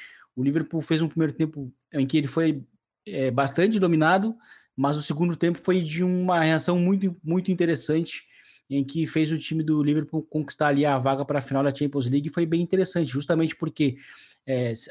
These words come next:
se tira, né, o Mané, é, da ponta esquerda pra poder jogar por dentro como um falso nove, onde atualmente ele tem jogado,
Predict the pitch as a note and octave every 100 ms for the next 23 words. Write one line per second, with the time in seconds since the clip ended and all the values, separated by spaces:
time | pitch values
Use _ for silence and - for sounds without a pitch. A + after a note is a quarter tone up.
0 | - - C3 - G3 G#3+ F3+ E3+ - D#3
1 | D3 D3 D3 D3 C3+ B2 _ _ _ -
2 | C#3 C#3 C3+ C#3 C#3+ C#3+ C#3+ - D#3 F3
3 | F#3 - F3 F3 E3+ E3+ D#3+ D#3 - D#3+
4 | C3+ D#3 D#3+ D#3+ E3 D#3 D#3 D#3 D#3 C#3+
5 | D3 F3+ F3 F3 _ _ _ - C3+ D3
6 | D3 D3+ D3 D3+ D3+ D3+ D3 D3 C#3+ C3+